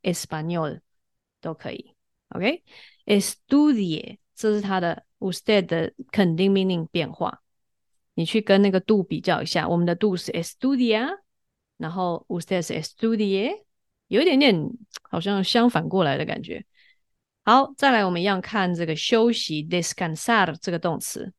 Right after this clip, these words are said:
Descansar，do 的话，肯定命令是 descansa，那 usted 是 descanse，¿vale？Descanse 也会是它的现在虚拟式的变化，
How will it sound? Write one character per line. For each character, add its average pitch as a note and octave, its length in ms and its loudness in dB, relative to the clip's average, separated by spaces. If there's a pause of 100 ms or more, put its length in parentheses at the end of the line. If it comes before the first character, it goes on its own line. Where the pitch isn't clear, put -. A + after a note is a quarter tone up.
(320)
Descansar，do B3 1200 6
的 F3+ 140 4
话， F#3+ 180 6
肯 D#3+ 180 -2
定 G3+ 140 2
命 G3 140 2
令 F#3 100 2
是 F3 180 -2
descansa， F3+ 800 -2 (480)
那 G3 200 2
usted G3 460 0
是 F#3 200 -2
descanse，¿vale？Descanse G3 3000 0
也 E3+ 240 0
会 G#3+ 160 4
是 G#3 200 2
它 F#3+ 200 -2
的 E3 120 -2
现 F#3 340 4
在 E3 240 2
虚 G3 280 -2
拟 F3 140 -2
式 - 240 -2
的 - 120 -6
变 E3 200 -4
化， E3+ 280 -6